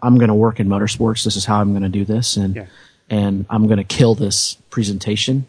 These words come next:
Speaker 1: and there's no way that they can hire anybody else.
Speaker 2: <laughs>
Speaker 1: And
Speaker 2: There you go.
Speaker 1: that, and, and you know what? It, I got lucky, and that's what happened. As they say, the rest is history, and I've been fortunate enough to, to work in this industry for the last, you know, cou-, twenty years or so. So
Speaker 2: Very cool. You know,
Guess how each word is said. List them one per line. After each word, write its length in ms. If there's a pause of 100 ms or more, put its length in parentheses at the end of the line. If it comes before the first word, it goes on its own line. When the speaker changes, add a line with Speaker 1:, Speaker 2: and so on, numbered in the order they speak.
Speaker 1:
and 260
there's 200
no 180
way 220
that 120
they 80
can 120
hire 220
anybody 320
else. 360
Speaker 2:
<laughs> 80 (420)
Speaker 1:
And 260
Speaker 2:
There 140
you 80
go. 280
Speaker 1:
that, 280
and, 200
and 180
you 60
know 100
what? 240
It, 140
I 100
got 180
lucky, 280
and 100
that's 160
what 100
happened. 460 (500)
As 200
they 100
say, 260
the 120
rest 200
is 100
history, 360
and 100
I've 140
been 240
fortunate 440
enough 260
to, 220
to 80
work 220
in 60
this 160
industry 380
for 120
the 80
last, 320
you 120
know, 100
cou-, 120 (120)
twenty 220
years 220
or 40
so. 260
So 320 (160)
Speaker 2:
Very 260
cool. 360
You 100
know, 100